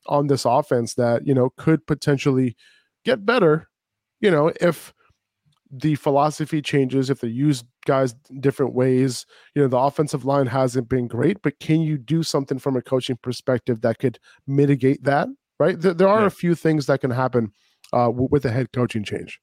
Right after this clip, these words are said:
Speaker 2: Yeah, and with Deion Jackson, just to hit on his injury quick, if you watch the game, it looked exactly like a hyperextended knee. It's not like one that you gotta think about it, and maybe it's like, "Oh, could be this, that, the other." He was warming it up. He was trying to,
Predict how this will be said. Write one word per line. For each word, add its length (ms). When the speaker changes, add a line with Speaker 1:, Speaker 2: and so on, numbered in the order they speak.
Speaker 2:
Yeah, 200
and 100
with 140
Deion 280
Jackson, 380
just 180
to 140
hit 160
on 140
his 160
injury 300
quick, 240
if 100
you 80
watch 240
the 80
game, 260
it 120
looked 320
exactly 460
like 140
a 20
hyperextended 560
knee. 100
It's 120
not 140
like 120
one 140
that 100
you 80
gotta 220
think 160
about 260
it, 80
and 80
maybe 220
it's 120
like, 120
"Oh, 280
could 180
be 120
this, 180
that, 180
the 120
other." 180
He 120
was 140
warming 340
it 60
up. 200
He 60
was 100
trying 200
to, 240